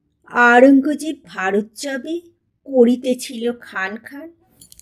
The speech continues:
মানবপতি কহিলা আসি, করহ প্রভু অবধান। গোপন রাতে অচল গড়ে নহর জারে এনেছে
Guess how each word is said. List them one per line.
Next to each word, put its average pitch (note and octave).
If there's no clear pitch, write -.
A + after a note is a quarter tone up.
মানবপতি D#4
কহিলা C#4
আসি, D#4+
করহ A3
প্রভু F#3+
অবধান। B3+
গোপন C#4+
রাতে A#3+
অচল B3+
গড়ে A3+
নহর C#4+
জারে B3+
এনেছে A#3+